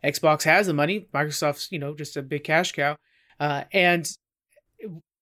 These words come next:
know, Xbox is in need of exclusives. It's,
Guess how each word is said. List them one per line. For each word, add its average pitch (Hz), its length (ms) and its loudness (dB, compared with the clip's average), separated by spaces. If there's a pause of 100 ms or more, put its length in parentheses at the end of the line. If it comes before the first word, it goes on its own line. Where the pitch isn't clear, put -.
(180)
know, 196 360 0
Xbox 233 560 4 (140)
is 208 440 0
in 285 280 4
need 285 260 4
of 190 100 2
exclusives. 185 680 -2 (680)
It's, 185 360 4